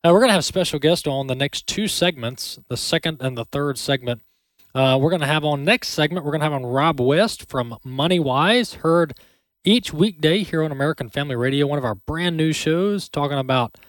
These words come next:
how to handle your finances and, uh, how to handle your money as stewards, as stewards of what God has entrusted to us. So we'll talk with Rob about his new show on A F R. We'll also talk to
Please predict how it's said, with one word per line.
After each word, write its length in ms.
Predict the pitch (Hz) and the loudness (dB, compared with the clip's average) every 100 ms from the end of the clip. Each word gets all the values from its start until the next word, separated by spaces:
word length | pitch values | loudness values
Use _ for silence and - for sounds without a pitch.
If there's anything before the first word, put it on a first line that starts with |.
| _ _ _ _ - | _ _ _ _ -2
how 80 | |
to 80 | 139 | 0
handle 240 | 131 139 123 | 0 0 -2
your 120 | 101 | -4
finances 1000 | - 135 139 135 - 135 135 127 - - _ - | -2 0 2 0 0 -2 -2 -6 -14 -18 _ -6
and, 320 | 117 110 107 | -4 -4 -4
uh, 280 | 104 101 101 _ _ _ _ _ _ - - | -6 -6 -10 _ _ _ _ _ _ -18 -4
how 180 | 139 | 0
to 80 | 127 | 0
handle 480 | 110 131 120 107 - - | 0 -4 -2 -4 -6 -6
your 180 | 120 | -4
money 340 | 107 127 139 127 | -2 0 0 0
as 140 | 104 | 0
stewards, 1000 | - - 151 147 151 139 - - - - _ - | -4 0 2 4 4 2 -4 -10 -12 -16 _ -6
as 240 | 113 110 | -4 -6
stewards 680 | - 143 139 131 113 - 95 | -6 -2 0 0 0 -8 -8
of 340 | 117 117 113 | -4 -2 -2
what 280 | 107 117 110 | -4 -6 -4
God 260 | 120 117 110 | -2 -2 -2
has 180 | 107 | -6
entrusted 580 | 101 98 156 147 156 139 | -8 -6 -4 -2 -6 -10
to 200 | - 143 | -4 0
us. 320 | 143 143 - - _ _ _ _ | 2 0 -4 -14 _ _ _ _
So 140 | - 139 | -4 0
we'll 140 | 139 | 2
talk 240 | - 131 | 2 2
with 160 | 117 - | 0 -6
Rob 340 | 117 120 120 | -2 0 0
about 240 | 110 113 107 | 0 -2 -2
his 180 | 107 101 | -2 -6
new 160 | 113 | -8
show 320 | 110 - 120 | -8 -2 -2
on 140 | 107 104 | -2 -4
A 80 | 101 | -6
F 180 | 98 | -4
R. 180 | 131 127 | -2 0
We'll 100 | 120 | 0
also 260 | 127 135 123 | 0 -2 -6
talk 320 | - 120 - | -4 -6 -6
to 320 | - 110 98 | -8 -6 -8